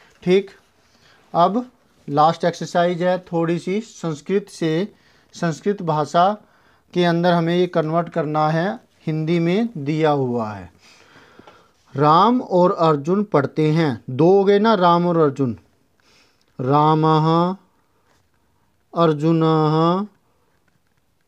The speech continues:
च, च का मतलब होता है और, और ये बाद में लगता है, बीच में नहीं इन दोनों के, जैसे इन दोनों के बीच में और लगा है,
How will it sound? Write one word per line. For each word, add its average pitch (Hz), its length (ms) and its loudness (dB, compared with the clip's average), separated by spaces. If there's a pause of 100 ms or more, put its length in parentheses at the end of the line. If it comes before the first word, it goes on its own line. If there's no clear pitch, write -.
(720)
च, 170 360 2 (320)
च 180 240 2
का 196 100 0
मतलब 170 280 -2
होता 156 240 -2
है 185 80 0
और, 170 360 0
और 185 200 -4
ये 180 140 0
बाद 156 300 2
में 165 80 -2
लगता 151 300 -4
है, 165 60 2
बीच 147 260 -4
में 170 140 -4
नहीं 170 240 0
इन 160 100 -2
दोनों 143 220 -2
के, 135 80 -2
जैसे 156 340 0
इन 165 140 -2
दोनों 160 200 -2
के 160 100 -2
बीच 151 200 -4
में 165 100 -4
और 160 300 0
लगा 139 280 0
है, 143 200 -2